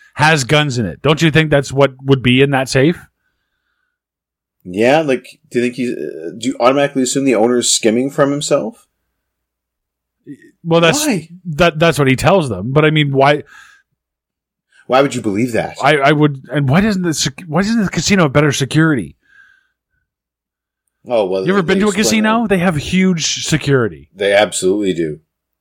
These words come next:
Speaker 1: I don't care if
Speaker 2: Oh,
Speaker 1: it's
Speaker 2: yeah.
Speaker 1: northern Detroit or whatever, but
Speaker 2: Yeah, I, I, I've been to, yeah, well, frig, I've been, uh,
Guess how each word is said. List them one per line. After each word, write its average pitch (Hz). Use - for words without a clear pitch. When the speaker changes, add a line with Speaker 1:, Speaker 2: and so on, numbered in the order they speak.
Speaker 1:
I -
don't 175
care 196
if 175
Speaker 2:
Oh, -
Speaker 1:
it's 107
Speaker 2:
yeah. -
Speaker 1:
northern 139
Detroit 117
or 107
whatever, 104
but 123
Speaker 2:
Yeah, 113
I, 120
I, -
I've 117
been 135
to, 127
yeah, 110
well, 90
frig, 104
I've 101
been, 107
uh, 98